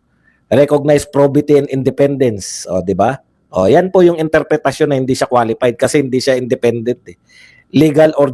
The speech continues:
judicial background, must be member of Philippine Bar. O, yun lang eh. Must have been a judge or engaged in practice of law. O, at least ten years. Non-political activity, must not have a candidate, must not have been a candidate for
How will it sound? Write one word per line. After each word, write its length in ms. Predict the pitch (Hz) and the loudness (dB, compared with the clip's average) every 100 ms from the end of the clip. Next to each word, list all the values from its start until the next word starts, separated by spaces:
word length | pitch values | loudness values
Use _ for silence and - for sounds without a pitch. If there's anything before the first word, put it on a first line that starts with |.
| 117 | -4
judicial 480 | 139 143 - 139 | 0 0 2 0
background, 400 | 123 131 127 127 | 0 -4 -2 -4
must 240 | 110 120 131 | -2 -4 0
be 80 | 131 | 0
member 360 | 135 139 131 | 2 0 0
of 80 | 131 | 0
Philippine 440 | 139 135 131 123 | 0 0 -2 -2
Bar. 320 | 120 127 95 _ | 0 -2 -4 _
O, 160 | 104 | -4
yun 160 | 123 180 | -4 -2
lang 160 | 220 | -6
eh. 160 | 135 110 _ _ _ _ _ | -6 -14 _ _ _ _ _
Must 320 | 131 - - 131 | -4 -2 -6 -2
have 160 | 135 | 0
been 160 | 123 175 | 2 0
a 80 | 139 | 0
judge 320 | 117 156 - | 2 2 2
or 160 | 139 135 | -2 0
engaged 320 | 127 147 139 | 0 -2 -2
in 160 | 131 | -8
practice 400 | 120 143 - 131 | -2 -4 -2 -6
of 80 | 127 - | -6 -2
law. 160 | 131 123 _ _ _ _ _ _ _ _ _ _ | -2 -2 _ _ _ _ _ _ _ _ _ _
O, 240 | 107 95 - | 0 0 -4
at 160 | 127 139 | -6 -2
least 240 | 151 - | -2 0
ten 240 | 147 139 139 | -2 0 0
years. 600 | 135 104 - - - - _ _ _ _ _ _ | -2 -4 -8 -12 -14 -20 _ _ _ _ _ _
Non-political 800 | - 147 156 151 147 156 151 151 | -2 0 0 0 0 -2 0 -2
activity, 560 | 143 _ 139 131 - 113 | -2 _ -4 -4 -2 0
must 240 | 120 - | -2 -2
not 80 | 143 - | -4 0
have 120 | 139 131 | 0 0
a 80 | 123 139 | -2 -4
candidate, 560 | 143 139 131 135 143 - _ _ _ _ | -2 -2 -4 -2 -2 -4 _ _ _ _
must 240 | 123 147 - | -2 -2 0
not 160 | 151 | -2
have 240 | - 135 120 | 0 -4 0
been 160 | 170 | 0
a 80 | 160 | 0
candidate 560 | - 143 143 135 147 - | 0 0 0 0 0 2
for 160 | 139 | 0